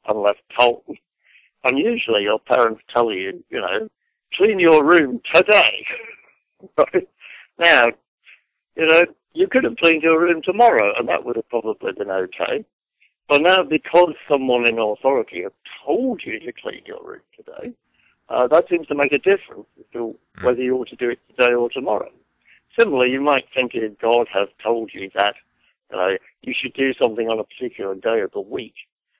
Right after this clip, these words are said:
Speaker 1: uh, there's nothing special about that day of the week other than the fact that God has told you that's a special day. But that seems to make sense because there's nothing immoral, as it were, about having a special day.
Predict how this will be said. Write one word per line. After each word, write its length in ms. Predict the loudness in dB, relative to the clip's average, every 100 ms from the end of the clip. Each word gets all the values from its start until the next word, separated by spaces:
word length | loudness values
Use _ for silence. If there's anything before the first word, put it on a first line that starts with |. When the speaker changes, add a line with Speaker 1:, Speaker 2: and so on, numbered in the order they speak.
| _ _ -8
Speaker 1:
uh, 360 | -2 2 2 -2 _ _ 2
there's 140 | 4
nothing 380 | 4 2 -2 -4
special 420 | 2 2 2 0
about 260 | 2 2 2
that 220 | -4 -2
day 180 | -2 0
of 80 | -2
the 100 | -8
week 240 | -8 -12 -6 2
other 280 | 2 4 2
than 240 | 2 0
the 120 | -2 -4
fact 200 | -6 -6 -8
that 200 | -12 -6
God 200 | -4 -4
has 180 | -6 -10 _
told 280 | -6 -6 -6
you 220 | -8 -10 _ _ _ _ -4
that's 320 | -4 _ -16
a 80 | -16
special 460 | -6 -4 -4 -6 -4
day. 400 | -2 -2 -8 -20 _ _ _ _ _ _ _ -6
But 120 | 0
that 180 | 2 2 -4
seems 220 | -14 -14 -20
to 60 | -20
make 200 | -20 -20 _ -20
sense 200 | -20 -20 _
because 420 | -18 -12 -8 -8 -10 _ _ _ _
there's 160 | -8 -4
nothing 320 | -4 -2 -2
immoral, 680 | -2 0 2 2 0 -6 -10
as 60 | -12
it 120 | -16 -14
were, 140 | -8 -8
about 240 | -8 -10
having 260 | -10 -10 -14
a 80 | -14
special 480 | -12 -12 -10 -10
day. 340 | -6 -4 -4